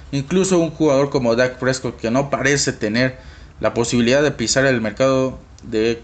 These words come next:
quarterbacks de la agencia libre, probablemente sí esté más adelante. No lo sabemos, porque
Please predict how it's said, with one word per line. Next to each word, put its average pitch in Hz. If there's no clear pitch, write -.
quarterbacks 120
de 113
la 101
agencia 123
libre, 120
probablemente 180
sí 160
esté 143
más 120
adelante. 107
No 143
lo 143
sabemos, 113
porque 165